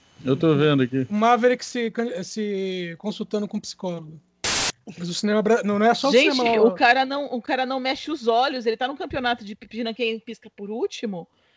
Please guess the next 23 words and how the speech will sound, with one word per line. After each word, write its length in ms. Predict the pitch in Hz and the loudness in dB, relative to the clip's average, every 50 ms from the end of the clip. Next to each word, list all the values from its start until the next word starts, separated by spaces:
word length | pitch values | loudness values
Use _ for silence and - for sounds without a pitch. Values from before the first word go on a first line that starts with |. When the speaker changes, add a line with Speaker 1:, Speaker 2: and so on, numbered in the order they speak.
| _ - | _ -8
Speaker 2:
<laughs> 340 | 190 156 208 233 208 180 - | -6 -2 -2 -2 -2 -2 0
Speaker 3:
Para, 180 | - 247 233 247 | 2 2 4 4
é 180 | - - 240 | 2 2 2
o, 80 | 247 269 | 2 2
é 120 | 320 - 262 | 2 0 0
o 40 | 277 | -2
Cigano 480 | - - - 208 254 277 277 294 285 | -2 -4 -6 -2 -2 -2 -2 -2 -4
Igor 240 | 269 277 262 285 294 | -4 -4 -4 -4 -6
dos 120 | 254 277 | -6 -6
anos 180 | 285 285 294 - | -6 -6 -8 -8
setenta. 840 | - 339 320 - - 262 254 277 330 - - 254 180 139 - - 214 - _ _ _ - _ - | -8 -8 -6 -2 0 0 0 -2 -4 -6 -4 -4 -4 -4 -6 -10 -16 -20 _ _ _ -14 _ -6
Speaker 2:
Então, 200 | 277 - 339 285 | -2 2 4 4
é 80 | 254 | 4
que 80 | - 277 | 4 2
esse 160 | 247 - 277 | 2 0 0
cara 220 | - 285 285 277 | 2 2 4 4
nem 160 | 269 277 302 285 | 4 2 2 2
era 160 | 285 294 311 | 2 2 2
ator, 400 | 294 - - 214 214 226 233 202 | 0 -2 0 0 0 0 0 -2
ele 140 | 180 185 190 | -4 -4 -4
era 100 | 196 214 | -4 -2
modelo. 500 | 226 247 208 170 185 196 208 175 151 139 _ _ _ _ _ _ _ _ _ _ _ _ - | -2 -4 -4 -4 -4 -6 -6 -8 -12 -18 _ _ _ _ _ _ _ _ _ _ _ _ -2
Speaker 1:
É, 260 | 147 156 170 180 170 | 0 2 4 2 2